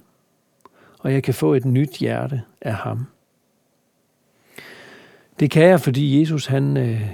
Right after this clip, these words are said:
gik i døden for mig. Og det gjorde han også for dig. Der står om ham, at han døde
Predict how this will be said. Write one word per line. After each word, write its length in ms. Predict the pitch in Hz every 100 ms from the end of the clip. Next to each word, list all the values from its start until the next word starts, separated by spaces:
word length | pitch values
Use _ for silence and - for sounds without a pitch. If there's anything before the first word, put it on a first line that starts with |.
| -
gik 160 | 131 120
i 60 |
døden 260 | 110 151 120
for 120 | -
mig. 300 | - - 143 _ _ _ _ _ _ _ _ _ _ - - - _ -
Og 120 | 135
det 80 | 131
gjorde 160 | 151
han 100 | 139
også 180 | 131 127
for 100 | 131
dig. 300 | 82 50 131 - _ _ _ _ _ _ _ _ _ _ 320 302 _ _ _ _ _ _ 110 98 _ - - - - - _ _ _ _ _ _ _ _ _ _ _ -
Der 80 | 147
står 520 | - 190 180 123 92 - _ _ _ _ -
om 200 | 143 135
ham, 400 | 107 135 156 170 _ _ _
at 200 | - 123
han 180 | 120 120
døde 480 | 110 135 147 160